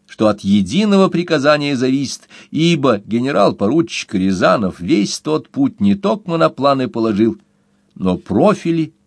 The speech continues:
и смету, во сколько станет, которые в году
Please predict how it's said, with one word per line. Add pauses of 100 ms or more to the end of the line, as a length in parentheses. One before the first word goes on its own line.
(120)
и
смету, (260)
во
сколько
станет, (220)
которые
в (1080)
году